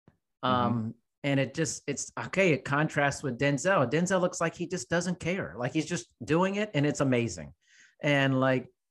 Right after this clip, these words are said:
Speaker 2: she looks like
Speaker 1: Yeah.
Speaker 2: she's really trying and delivering it, and she looks great, but there's nothing, there's nothing there.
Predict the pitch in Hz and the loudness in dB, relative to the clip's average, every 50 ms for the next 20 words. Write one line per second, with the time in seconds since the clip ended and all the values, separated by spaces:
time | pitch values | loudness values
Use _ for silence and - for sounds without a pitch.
0 | _ - - - 185 214 226 202 208 202 - 190 180 170 165 165 180 175 147 131 | _ -16 -4 -2 0 0 2 2 2 2 6 6 6 6 6 4 4 2 2 2
1 | 143 165 180 180 180 175 - - - - 147 151 151 156 165 180 190 208 214 220 | 2 2 4 4 4 2 0 -4 -2 0 2 2 4 4 4 2 2 0 -2 -4
2 | 220 - _ _ _ _ _ _ _ _ - 151 147 143 139 127 139 135 135 139 | -4 -6 _ _ _ _ _ _ _ _ 0 2 4 4 4 2 2 2 4 4
3 | 156 170 165 185 190 190 185 185 190 196 196 190 - 151 143 - - 156 151 139 | 4 4 4 4 2 2 4 2 0 0 -2 -2 -2 -2 -2 0 0 0 0 2
4 | 135 147 180 196 - - - - 196 196 208 226 240 233 - - _ _ _ _ | 4 2 2 2 0 -8 -6 0 2 4 4 4 2 0 -6 -10 _ _ _ _
5 | _ _ _ _ _ - 151 143 - - 151 147 143 127 123 135 139 151 160 170 | _ _ _ _ _ 4 4 4 4 2 2 2 2 2 0 2 2 4 2 2
6 | 170 - 196 190 185 185 175 156 147 151 135 127 147 147 165 170 165 - 170 147 | 0 -2 -2 0 2 2 0 2 0 0 0 2 2 4 2 2 2 0 -2 -2
7 | 135 120 113 95 85 76 73 - | -2 -2 -4 -4 -6 -10 -14 -16